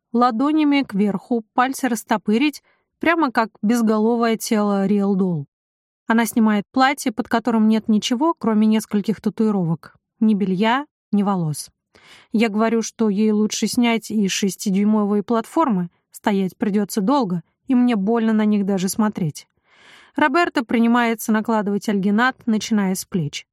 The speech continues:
Она неловко улыбается. «По ощущениям, как очень холодная зубная паста», — говорит она. «Ты знаешь, что буду делать со слепком твоего тела?»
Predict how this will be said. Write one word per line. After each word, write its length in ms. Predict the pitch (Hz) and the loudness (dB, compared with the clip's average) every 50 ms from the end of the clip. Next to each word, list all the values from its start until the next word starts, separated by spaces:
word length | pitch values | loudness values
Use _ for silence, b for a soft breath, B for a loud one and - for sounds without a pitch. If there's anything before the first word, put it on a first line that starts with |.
| _ _ _ _ _ _ _ _ | _ _ _ _ _ _ _ _
Она 220 | 233 214 214 208 | -2 0 2 2
неловко 400 | 196 202 190 185 175 - - - | 0 0 0 -2 -4 -6 -4 -2
улыбается. 640 | 196 185 190 175 165 156 151 151 - - - 170 147 - _ _ _ _ _ _ _ _ _ _ _ | 0 0 0 0 0 -2 -4 -4 -6 -8 -8 -8 -8 -8 _ _ _ _ _ _ _ _ _ _ _
«По 100 | - 262 | -2 0
ощущениям, 600 | 247 233 - - 220 - 294 294 285 285 277 262 | 0 0 -2 -2 -2 0 0 2 2 2 2 2
как 220 | - - 262 254 - _ _ _ | 0 0 -2 -4 -4 _ _ _
очень 380 | - 294 302 294 - 277 262 240 | -4 -2 0 0 2 2 2 2
холодная 460 | 220 254 233 240 240 220 208 233 233 | 2 2 0 0 0 0 0 -2 -2
зубная 340 | 202 226 208 220 220 220 214 | 0 0 0 0 0 0 0
паста», — 500 | - - 226 202 185 - - 196 170 - _ _ _ _ _ _ _ | -2 -2 -2 -2 -2 -4 -6 -6 -6 -6 _ _ _ _ _ _ _
говорит 400 | - 170 165 175 160 160 - - | -4 -2 -2 -2 -2 -2 -4 -4
она. 220 | 175 165 156 143 135 - _ _ _ _ _ _ _ _ _ _ _ _ - | -2 -2 -2 -4 -6 -10 _ _ _ _ _ _ _ _ _ _ _ _ -4
«Ты 80 | 240 | -2
знаешь, 300 | 214 254 277 320 403 440 | 0 2 2 2 0 -2
что 200 | - - - 320 | -2 -2 -2 -2
буду 240 | 269 262 240 226 262 | 0 0 0 0 2
делать 360 | 220 226 269 262 247 226 - | 2 2 2 2 2 0 -2
со 140 | - - 240 | -2 -4 -4
слепком 460 | 220 - 240 226 - - 226 208 208 | -2 -2 -2 -4 -2 -2 -2 0 0
твоего 320 | - 226 220 220 208 220 220 | 0 0 0 0 0 -2 -4
тела?» 440 | - - - 220 190 175 165 151 | -4 -4 -4 -2 -2 -2 -4 -6